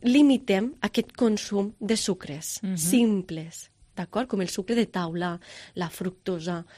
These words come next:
Speaker 1: etcètera, etcètera. O sigui que sucres simples. En podem parlar en un altre programa dels pros i contres, quina és la diferència, com ho podem mirar l'etiquetatge, si voleu.
Speaker 2: Sí.
Speaker 1: Però ara ens quedarem en què, eh, intentem limitar aquest consum de sucre,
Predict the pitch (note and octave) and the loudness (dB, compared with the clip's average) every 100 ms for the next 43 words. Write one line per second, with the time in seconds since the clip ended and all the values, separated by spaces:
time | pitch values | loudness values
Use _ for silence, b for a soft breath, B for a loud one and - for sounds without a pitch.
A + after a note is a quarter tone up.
0 | b b - - F3+ E3+ E3+ E3 A3 G3+ | b b -20 -14 -8 -8 -8 -8 -8 -4
1 | C#4 C#4+ D4 - D3+ D3+ - - - b | -6 -4 -6 -4 -6 -10 -12 -14 -16 b
2 | b - C#4+ E4+ D#4+ B3 F#3+ F3+ F3+ F3 | b 0 2 4 2 2 0 0 0 -2
3 | F3 F#3 F3 E3+ F3+ C4 F4 B3 F3+ - | -4 -6 -4 -2 2 4 4 4 0 -2
4 | - D#3+ E3+ - G3+ A3 C4 C#4 - G3+ | -8 -6 -6 0 2 2 0 0 0 -2
5 | F#3 F3 E3 F#3 F#3+ G#3 B3+ B3+ B B | 0 0 -2 -2 0 0 0 0 B B
6 | B C4 B3+ G#3 G3 F#3+ E3+ F3 - - | B 4 6 4 2 2 0 -2 -6 -8
7 | E3+ - G#3 - D#4+ - G3 F3 G3 D4+ | -6 -2 -2 0 -2 -2 -4 0 2 0
8 | - D3+ D#3 C4 _ - C#4 E4 - - | -2 -4 -2 -6 _ 4 6 6 4 2
9 | D4 C#4+ - A3 G#3+ C4+ C4 G#3 F#3 G3 | 2 2 0 2 2 4 2 2 0 -2
10 | E3+ b b b A3+ G#3+ - - B3 B3 | -2 b b b 4 4 4 2 2 4
11 | D#4+ D4 A3 F#3 F3 E3 G#3 - G#3+ G3+ | 4 4 4 2 0 -2 -4 -2 -2 0
12 | G3+ F#3+ F3+ - G3 F#3 A#3 | 0 2 0 0 -2 2 2